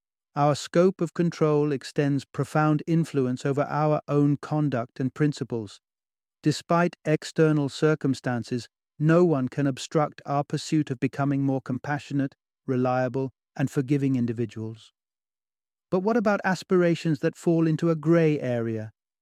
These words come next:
such as aiming for victory in a tennis match? While certain factors influence the outcome, complete control is an illusion. Consequently,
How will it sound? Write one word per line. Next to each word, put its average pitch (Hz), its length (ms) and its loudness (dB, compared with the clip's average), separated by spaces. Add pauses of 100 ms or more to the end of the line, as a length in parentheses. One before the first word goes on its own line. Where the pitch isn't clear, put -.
(180)
such - 240 -2
as 143 220 0
aiming 160 340 4
for 147 160 -2
victory 131 520 0
in 127 100 0
a 131 40 0
tennis 135 380 -4
match? - 400 -8 (1500)
While 175 200 2
certain 175 400 0
factors 160 440 -2
influence 147 440 0
the 131 160 -2
outcome, 123 540 -4 (320)
complete 170 440 0
control 151 600 0
is 139 160 0
an 147 80 2
illusion. 104 560 0 (880)
Consequently, 165 840 0